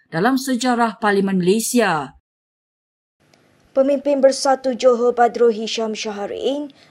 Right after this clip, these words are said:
Speaker 2: mencabar bekas Perdana Menteri Najib Razak untuk meneruskan tindakan saman terhadapnya. Ya, susulan Najib memberi tempoh dua puluh empat jam kepada Badrul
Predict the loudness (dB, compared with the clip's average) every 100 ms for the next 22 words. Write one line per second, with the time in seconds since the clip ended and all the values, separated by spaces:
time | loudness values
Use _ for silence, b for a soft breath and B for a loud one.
0 | b -10 -2 2 4 4 4 4 2 2
1 | -4 0 2 2 -2 -2 -4 -4 -2 -2
2 | -2 -6 -4 -6 -6 -4 0 -2 -4 b
3 | b -10 -2 0 0 2 2 0 -2 -2
4 | -2 -4 -2 0 0 0 -2 -2 -4 -2
5 | 0 -2 -4 -8 -6 -6 -6 -4 2 2
6 | 2 -2 -10 b b -10 -8 -8 -6 -4
7 | -2 -2 -4 -4 0 0 0 0 -2 -2
8 | -2 -2 -4 -6 0 0 2 0 0 0
9 | -4 -2 -2 -2 -2 -4 -4 -2 0 0
10 | -2 0 2 2